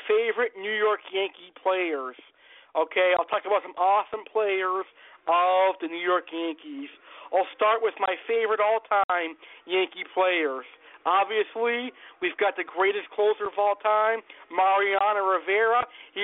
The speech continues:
is my favorite pitcher of all time. He is my favorite pitcher of all the pitching categories.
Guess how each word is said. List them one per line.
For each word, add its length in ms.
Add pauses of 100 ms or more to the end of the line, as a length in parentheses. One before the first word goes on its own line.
is 80
my 240 (160)
favorite 320
pitcher 480 (240)
of 160
all 240
time. 480 (240)
He 80
is 160
my 160 (160)
favorite 240
pitcher 400
of 160
all 400
the 80
pitching 320
categories. 640